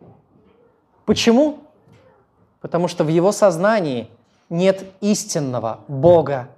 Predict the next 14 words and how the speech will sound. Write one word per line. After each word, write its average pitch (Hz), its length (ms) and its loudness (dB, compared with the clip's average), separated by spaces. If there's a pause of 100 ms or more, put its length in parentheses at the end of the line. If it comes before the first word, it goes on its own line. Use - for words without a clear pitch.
(300)
Творца, 147 600 -4 (760)
который 175 340 4
открывает 180 500 2
себя 202 220 2
в 175 60 -2
Библии 170 420 0
и 175 160 -4
говорит: 170 420 0
«Не 175 120 -2
поклоняйтесь 226 880 0
этому, 147 300 -2
не 190 100 -2
служите 208 600 -2
этому. 151 420 0